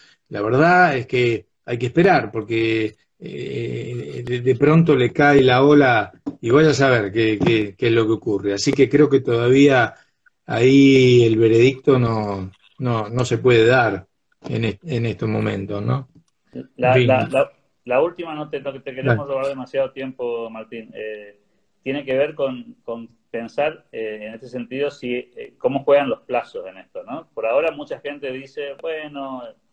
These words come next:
Speaker 2: en, unas semanas me aguanto, me alcanza a-, algún dinero para, para aguantar, siempre hay algún familiar que te puede hacer el aguante",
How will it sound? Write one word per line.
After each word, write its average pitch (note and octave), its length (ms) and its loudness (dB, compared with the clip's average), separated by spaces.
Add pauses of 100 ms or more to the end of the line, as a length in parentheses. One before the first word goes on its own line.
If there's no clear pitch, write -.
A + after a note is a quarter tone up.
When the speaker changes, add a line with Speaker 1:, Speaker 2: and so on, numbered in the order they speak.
(300)
Speaker 2:
en, A2 540 -18 (180)
unas C3+ 360 -2
semanas C#3 400 2
me B2 80 -6
aguanto, C3+ 920 -6 (200)
me G#2 160 -20
alcanza C3 540 -8
a-, A2 640 -10
algún A#2 260 -14
dinero B2 360 -8
para, G#2 360 -12
para G2+ 160 -14
aguantar, C#3 720 -8 (240)
siempre B2+ 380 -10
hay A#2 60 -8
algún A#2+ 180 -12
familiar A#2 400 -12
que A2+ 80 -14
te G2+ 140 -14
puede A#2 260 -6
hacer A2+ 200 -12
el G#2+ 120 -12
aguante", C3 720 -12